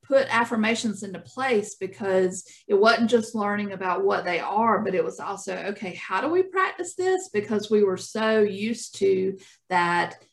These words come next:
um, negative thought pattern that we were in, that it was a little uncomfortable at first. So I guess just start,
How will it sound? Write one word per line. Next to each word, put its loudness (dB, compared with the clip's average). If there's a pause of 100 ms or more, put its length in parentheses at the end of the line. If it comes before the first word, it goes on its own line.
(200)
um, -2
negative 2
thought 0
pattern -8
that -4
we 4
were -2
in, -2 (280)
that 4
it 4
was 2
a 0
little 0
uncomfortable -6
at -10
first. -10
So 0
I 4
guess 2
just -4
start, 0